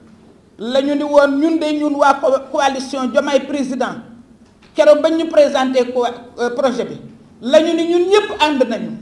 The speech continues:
nekk benn baat, bëggatuñu dara, kenn ku ci nekk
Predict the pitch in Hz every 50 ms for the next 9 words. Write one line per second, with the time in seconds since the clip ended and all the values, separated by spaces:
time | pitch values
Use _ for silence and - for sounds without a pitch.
0 | - - - - - - - - 214 269 330 349 349 - - - 339 349 359 349
1 | 339 339 285 233 214 202 - - - - - - _ _ _ _ - 220 370 392
2 | 392 427 453 453 427 359 349 294 311 330 370 302 - - - - - - - -
3 | - _ _ - _ 349 349 349 370 339 - 415 427 403 - 403 370 294 - -